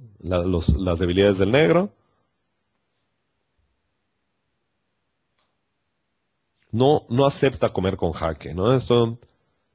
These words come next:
esto se veía tentador, pero posiblemente conllevaba la pérdida de alguno de los peones.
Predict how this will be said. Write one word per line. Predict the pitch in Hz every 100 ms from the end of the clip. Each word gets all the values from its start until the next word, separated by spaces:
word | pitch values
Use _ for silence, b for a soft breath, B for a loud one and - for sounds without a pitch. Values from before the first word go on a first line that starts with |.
| _ _ _ _ _ _ _ _ _ _ _ _ _ _
esto | 98 98 107 107 98
se | 98
veía | 95 98
tentador, | 101 95 101 113 143 175 190 _ _ B B B _ -
pero | 95
posiblemente | 95 92 117 113 110 110 113
conllevaba | 98 95 92 95 98 107 107 110 117 120 _ _ _ B B B _ _
la | - 98 92
pérdida | 113 113 113 104
de | 98
alguno | 95 107 110
de |
los | 92
peones. | - 139 190 110 82 - -